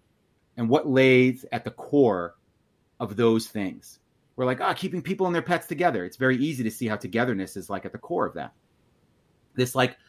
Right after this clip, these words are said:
open hospital concept. Well, it's easy to see how openness is at the core of that, right? Going out of our way, that heroic helping is, like, heroic helping is, is meeting a great need with a great sacrifice. So we, like, we'll drive to people's houses to pick them up if they can't get in.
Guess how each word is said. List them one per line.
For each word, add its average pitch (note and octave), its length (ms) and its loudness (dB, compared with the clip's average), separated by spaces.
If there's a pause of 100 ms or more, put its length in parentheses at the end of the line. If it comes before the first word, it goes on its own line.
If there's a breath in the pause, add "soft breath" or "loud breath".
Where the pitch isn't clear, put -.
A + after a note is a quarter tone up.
(160 soft breath)
open E3 280 0
hospital C3+ 460 0
concept. G#2 420 -6
Well, A2 80 -6
it's - 80 -10
easy C#3+ 220 -2
to A#2+ 100 -4
see C#3 100 -4
how G#2 160 2
openness A#2+ 380 -2
is G2+ 60 -8
at - 80 -10
the G#2+ 60 -12
core B2 300 -2
of E2 100 -12
that, - 180 -16 (720)
right? A2 240 -4 (180)
Going D3 220 2
out D3+ 180 4
of D#3 60 2
our D3 100 6
way, C3 220 4
that G#2 140 -2
heroic A#2 360 0
helping A#2+ 220 -2
is, G2+ 80 -6
like, G#2 180 -6
heroic D3 220 -2
helping C3 240 -2
is, G#2+ 180 -4 (240)
is G#2 140 -12
meeting C3 240 4
a A2 60 2
great A2+ 420 -2
need A#2+ 320 2
with B2+ 140 -2
a G2 40 -4
great G#2+ 260 -4
sacrifice. - 540 -8
So B2+ 80 -8
we, D#3 100 -4
like, D3 200 0
we'll F#3 140 0
drive A#2 500 4
to - 80 -12
people's A#2+ 360 -6
houses G2+ 380 -2
to - 80 -20
pick - 220 -12
them G#2 140 -6
up F#2+ 240 -2
if - 80 -20
they G2 80 -14
can't G2 260 -12
get F#2+ 120 -8
in. F2+ 140 -10